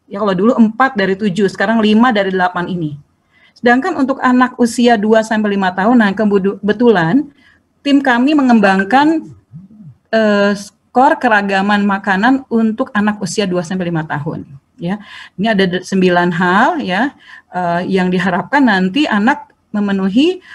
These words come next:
em, minimal lima, ya, kalau bisa lebih dari itu. Dan di sini ada skornya, kalau di bawah, eh, empat itu rendah, empat sampai lima itu sedang,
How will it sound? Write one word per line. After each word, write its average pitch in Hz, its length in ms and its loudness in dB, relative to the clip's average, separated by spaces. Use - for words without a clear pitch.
em, 190 560 -4
minimal 262 480 4
lima, 185 480 -2
ya, 208 160 -4
kalau 185 240 -6
bisa 180 280 -4
lebih 196 280 0
dari 180 260 -4
itu. 269 340 -4
Dan 190 220 -4
di 185 60 -6
sini 247 160 2
ada 196 160 0
skornya, 190 440 -2
kalau 190 240 -4
di 180 80 -6
bawah, 175 400 0
eh, 170 160 -6
empat 185 400 -4
itu 190 100 -10
rendah, 180 460 -2
empat 196 240 -4
sampai 180 260 -4
lima 170 140 -4
itu 170 100 -10
sedang, 190 460 -2